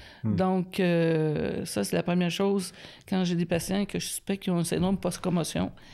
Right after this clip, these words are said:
Speaker 2: C'est lâchez-moi le calcium, ça presse. Parce que ça, ça vient nuire justement à, à, à,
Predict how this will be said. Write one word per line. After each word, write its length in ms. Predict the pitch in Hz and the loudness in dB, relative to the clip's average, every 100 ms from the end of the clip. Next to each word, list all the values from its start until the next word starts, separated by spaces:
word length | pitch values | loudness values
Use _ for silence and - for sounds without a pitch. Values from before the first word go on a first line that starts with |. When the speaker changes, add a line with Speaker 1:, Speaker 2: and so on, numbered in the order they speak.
| - - - | -20 -20 -20
Speaker 2:
C'est 240 | - 175 156 | -6 0 2
lâchez-moi 540 | 185 226 214 214 214 | 2 2 2 2 2
le 40 | |
calcium, 520 | - 170 - 185 196 190 | 2 -2 0 0 2 2
ça 180 | 190 | 0
presse. 600 | 180 175 170 180 - - - - - - | -2 0 0 0 -6 -14 -18 -20 -20 -10
Parce 140 | 180 - | -6 -2
que 20 | |
ça, 60 | 185 | 0
ça 160 | 190 | 2
vient 240 | 175 170 170 | 4 4 4
nuire 360 | 175 190 190 | 4 2 0
justement 640 | 175 170 180 175 180 180 - | -2 -4 -2 0 2 0 0
à, 400 | - 175 - - - - - - - - _ - | -2 0 -2 -6 -10 -20 -20 -20 -20 -20 _ -2
à, 600 | 180 170 170 165 165 170 - - - - - | 2 2 2 2 0 0 0 -2 -4 -8 -2
à, 280 | 165 165 | 2 2